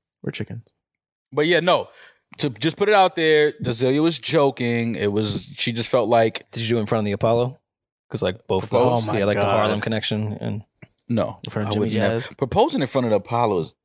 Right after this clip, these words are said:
Speaker 2: and no
Speaker 3: I'm sure
Speaker 2: disrespect.
Speaker 3: people have gotten
Speaker 2: No,
Speaker 3: engaged
Speaker 2: for
Speaker 3: in front of the
Speaker 2: sure.
Speaker 3: Apollo. That's,
Speaker 2: But
Speaker 3: that's
Speaker 2: how many
Speaker 3: nice.
Speaker 2: marriages do you think have lasted when they got,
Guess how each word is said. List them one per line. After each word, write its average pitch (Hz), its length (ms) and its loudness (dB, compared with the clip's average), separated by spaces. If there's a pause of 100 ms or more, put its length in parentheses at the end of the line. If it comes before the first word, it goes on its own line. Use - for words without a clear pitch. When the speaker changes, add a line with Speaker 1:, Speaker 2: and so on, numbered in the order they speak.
(420)
Speaker 2:
and 208 120 -8
no 254 100 4
Speaker 3:
I'm - 40 4
sure - 0 -
Speaker 2:
disrespect. 185 380 2
Speaker 3:
people 143 100 2
have 127 160 2
gotten 113 260 0
Speaker 2:
No, - 100 4
Speaker 3:
engaged 127 120 0
Speaker 2:
for 247 60 2
Speaker 3:
in - 40 2
front 151 120 0
of 139 60 -2
the 277 40 2
Speaker 2:
sure. 247 140 6
Speaker 3:
Apollo. 160 160 4
That's, 269 140 2
Speaker 2:
But 330 100 0
Speaker 3:
that's 269 100 4
Speaker 2:
how 247 120 6
many 254 200 4
Speaker 3:
nice. 214 80 -2
Speaker 2:
marriages 220 360 4
do 180 100 -2
you 196 60 -2
think 180 180 2
have 156 120 0
lasted 151 540 2
when 131 100 0
they 131 80 2
got, 123 200 4